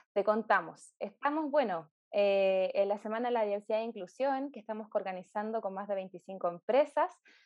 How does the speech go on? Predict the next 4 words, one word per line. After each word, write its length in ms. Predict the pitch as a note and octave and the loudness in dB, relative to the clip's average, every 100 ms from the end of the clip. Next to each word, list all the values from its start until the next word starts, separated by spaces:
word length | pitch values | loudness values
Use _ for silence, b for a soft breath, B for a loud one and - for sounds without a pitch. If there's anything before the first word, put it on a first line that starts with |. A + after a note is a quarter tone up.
| b | b
y 120 | - G3+ | -4 -4
estamos, 840 | - A3+ B3 C4 B3+ B3 A#3+ A#3 | 2 0 2 2 2 2 0 0
obviamente, 1300 | C4 C#4+ C#4+ C#4 C#4 C#4 C#4+ C#4 - G#3+ G#3+ G#3 G#3 | 0 2 0 -2 -4 -2 -2 -2 -2 -2 -2 -4 -6
em, 400 | G3+ G3 G3 | -10 -12 -14